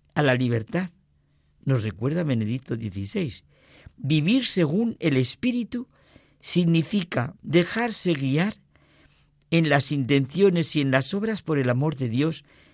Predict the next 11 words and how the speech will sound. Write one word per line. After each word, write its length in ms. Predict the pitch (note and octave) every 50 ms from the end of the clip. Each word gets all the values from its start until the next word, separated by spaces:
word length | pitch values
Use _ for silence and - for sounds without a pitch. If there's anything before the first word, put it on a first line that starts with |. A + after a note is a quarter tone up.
| _ _ _ _
que 220 | - D3+ C3+ B2+
Cristo 460 | - G#3 A#3 C4+ B3 A#3 - C4 B3+
nos 260 | G3+ F3 D3+ - -
ha 80 | D3+ C#3
dado. 400 | B2 A2+ G#2 G2 F#2 F#2+ G#2 C#3+ - _ _ _ _ _ _ _ _ _ _ _ _ _ _ _ _ _ _ _ _ _
La 120 | - C#3
libertad 760 | C#3 C3 B2 A#2+ A2 G2+ - - C#3 C#3 C3 A#2 A2+ C#3 F3 - - _ _
<clears throat> 140 | - - A#3+
no 300 | G#3 D3 C#3+ C#3 E3+ G#3
es 160 | C4 A#3 - B3
una 280 | B3 A#3 A#3 G#3+ -